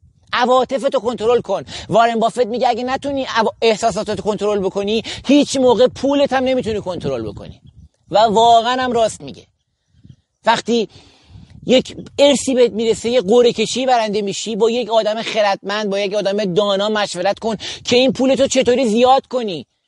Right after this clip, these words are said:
نرو کمبودهایی که تو ذهنت هست رو سری پر کنی. نرو سری، نمی‌دونم، موبایل اپل آنچنانی بخر، فلان کارو کن، فلان بیسار. اصلاً این کارا رو نکن. برو با آدم فهمیده، با یه آدمی که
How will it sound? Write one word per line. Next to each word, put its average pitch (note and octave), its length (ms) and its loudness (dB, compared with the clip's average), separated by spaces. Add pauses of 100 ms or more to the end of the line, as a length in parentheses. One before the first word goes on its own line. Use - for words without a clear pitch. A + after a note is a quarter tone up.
(560)
نرو B3 480 4 (180)
کمبودهایی B3+ 800 0
که A#3+ 140 -6
تو A#3+ 140 -4
ذهنت A#3 460 0
هست A3 240 -2
رو A#3+ 80 2
سری A3 280 0
پر F#3+ 200 2
کنی. E3 420 -6 (400)
نرو B3+ 320 2
سری، A#3+ 300 -2
نمی‌دونم، A#3+ 280 -2
موبایل A#3 420 4
اپل A3+ 300 0
آنچنانی A3 500 -4
بخر، G#3 320 -2
فلان A3+ 320 -2
کارو A3 260 2
کن، G#3+ 260 -4 (300)
فلان A3+ 280 2
بیسار. G#3+ 300 2
اصلاً A3+ 240 -6
این C4 100 -4
کارا A3+ 260 -6
رو A#3 60 -8
نکن. A3+ 320 -8 (240)
برو C4 200 4
با C4+ 160 4
آدم B3+ 240 -2
فهمیده، A3+ 560 -2
با B3 140 -2
یه C4 60 2
آدمی C4 320 -2
که C#4 200 0